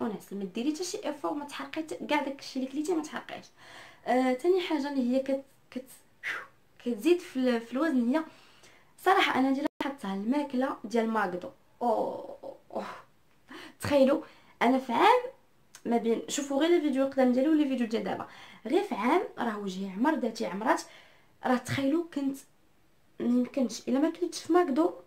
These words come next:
ما، ما يدوش ليا النهار. انا صراحه ديما كنصحكمش بها، ولكن حاولوا ديروا مثلاً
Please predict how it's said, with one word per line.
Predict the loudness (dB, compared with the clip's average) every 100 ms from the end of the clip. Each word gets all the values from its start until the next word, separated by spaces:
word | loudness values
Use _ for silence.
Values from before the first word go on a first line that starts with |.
| _ -4
ما، | -2
ما | 0
يدوش | 0 0 0 4
ليا | 6
النهار. | 6 2 0 -6 -10 -20 -16 -2
انا | 2 2
صراحه | 2 -2 2
ديما | 2 4
كنصحكمش | 2 2 -2 -4 0
بها، | 2 2 0 -8 -4
ولكن | 2 2 2 -2 -4 -18 -2
حاولوا | 2 4 4
ديروا | 4 4 4
مثلاً | 2 0 0